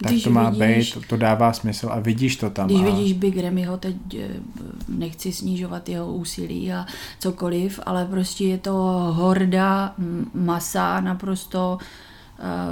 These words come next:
Speaker 2: bez ladu a skladu, je prostě jenom velký, ale o tom to přece není být jenom
Speaker 1: Tak.
Speaker 2: velký. To musí mít daleko větší smysl, kdyby to bylo jenom o velikosti, tak je ten,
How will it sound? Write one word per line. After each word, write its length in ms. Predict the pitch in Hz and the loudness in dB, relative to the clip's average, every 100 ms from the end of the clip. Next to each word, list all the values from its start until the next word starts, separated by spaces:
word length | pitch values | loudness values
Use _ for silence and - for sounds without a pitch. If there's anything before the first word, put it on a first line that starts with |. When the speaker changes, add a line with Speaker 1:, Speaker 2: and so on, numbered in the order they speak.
| 180 180 180 180 | -4 -2 -2 -2
Speaker 2:
bez 300 | 180 196 190 | 0 0 2
ladu 540 | 185 180 185 185 208 | 0 0 0 0 0
a 100 | 196 | -2
skladu, 600 | 196 - 185 185 185 196 | -2 -4 -2 0 0 2
je 140 | 196 185 | 2 2
prostě 280 | 185 - 190 | 0 0 2
jenom 240 | 185 185 | 4 2
velký, 500 | 170 170 165 - 160 | 2 -2 -4 -8 -6
ale 220 | 151 151 | -6 -6
o 100 | 156 | -8
tom 220 | 170 156 | -8 -8
to 100 | 156 | -8
přece 300 | 156 190 180 | -10 -12 -10
není 260 | 160 165 170 | -6 -4 -2
být 180 | 170 170 | -4 -4
jenom 220 | 170 170 | -4 -4
Speaker 1:
Tak. 100 | 175 | -2
Speaker 2:
velký. 400 | 214 214 165 165 - - - - - - - - - - _ - - | -4 -6 -12 -12 -16 -18 -16 -16 -18 -20 -20 -20 -20 -20 _ -20 -12
To 120 | 180 175 | -6 -4
musí 260 | 165 - | -4 -2
mít 180 | 180 175 | -2 -2
daleko 340 | 175 170 175 175 | -6 -8 -6 -6
větší 260 | 175 - | -4 -4
smysl, 320 | 185 196 196 202 | -4 -2 -2 -2
kdyby 180 | 175 | -2
to 100 | 170 | -2
bylo 120 | 170 170 | -2 -2
jenom 260 | 180 175 - | 0 -2 -4
o 80 | |
velikosti, 460 | 165 170 175 165 190 | -4 -4 -4 -6 -6
tak 260 | 185 180 185 | -6 -8 -8
je 60 | |
ten, 460 | 170 170 165 165 | -8 -6 -4 -6